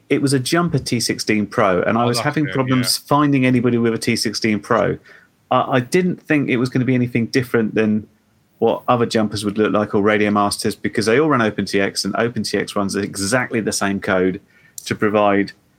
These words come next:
Speaker 1: um, the, the hid information to the computer. And he got it so it was working. He said, "Oh, I used it in Steam, and I remapped the Steam controller, and then it worked like that." And I was like, "We shouldn't have to do that." And then I was thinking about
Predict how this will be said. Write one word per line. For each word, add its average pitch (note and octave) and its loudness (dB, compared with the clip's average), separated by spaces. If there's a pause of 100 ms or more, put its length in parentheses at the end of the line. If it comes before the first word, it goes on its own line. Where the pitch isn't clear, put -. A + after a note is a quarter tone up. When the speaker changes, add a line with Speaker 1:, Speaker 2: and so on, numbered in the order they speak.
(280)
Speaker 1:
um, F#2+ -2
the, G2 0
the G#2 0
hid G#2 -2
information F#2+ -2
to G2 -4
the F2+ -4
computer. F#2+ -4 (680)
And A#2+ 0 (480)
he C3+ 2
got E3+ 2
it - -2
so C#3 0
it C3 0
was A#2+ -2
working. C3 0 (360)
He C3 -2
said, C#3 0
"Oh, C3+ 2
I A#2 4
used D3 2
it - 0
in B2 0
Steam, A#2 2
and G#2+ 2
I G#2+ 2
remapped B2 0
the A2 -6
Steam D3 -2
controller, F#2 -2
and F#2+ 0
then G#2+ 2
it F#2+ -2
worked C3+ 2
like F#2+ 0
that." F#2 0
And F#2 -2
I G#2+ 0
was G#2+ -4
like, A#2 0 (400)
"We F#3 2
shouldn't F3 0
have D3+ 0
to C#3+ 0
do B2+ 2
that." A#2 2
And A2 -2
then C3+ 2
I D#3+ 2
was C3+ 0
thinking B2+ -4
about A#2 0